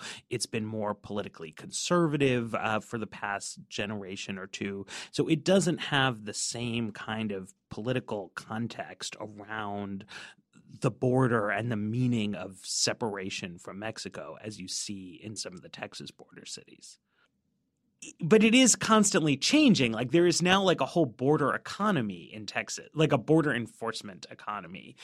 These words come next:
That there was a good Atlantic story where it was the, the mayor of one of the Texas border towns was like, "Well, officially I'm against all this detention, but, like, actually this detention center is really important to us."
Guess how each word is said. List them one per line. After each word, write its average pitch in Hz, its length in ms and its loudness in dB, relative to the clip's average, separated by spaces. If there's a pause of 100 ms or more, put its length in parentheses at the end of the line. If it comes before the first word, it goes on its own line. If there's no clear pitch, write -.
(340)
That 120 320 2 (460)
there 185 100 6
was 185 140 8
a - 20 8
good 226 140 8
Atlantic 139 500 0
story 90 800 -6
where 107 160 -2
it 131 80 -2
was 131 180 -2
the, 131 180 2
the 131 120 -2
mayor 139 380 4
of 101 100 -2
one 107 120 -2
of 90 60 -12
the 90 80 -14
Texas 98 340 -8
border 92 300 -12
towns 101 400 -2
was 107 140 -10
like, 131 160 -2 (240)
"Well, 262 460 6
officially 170 580 0
I'm 127 100 0
against 123 400 -2
all 107 80 2
this 101 200 -8
detention, 95 680 -8
but, 101 140 -4
like, 104 140 -6
actually 117 420 -2
this 98 180 -12
detention 98 440 -10
center 87 280 -12
is - 100 -16
really - 160 -10
important - 380 -12
to - 120 -14
us." - 280 -20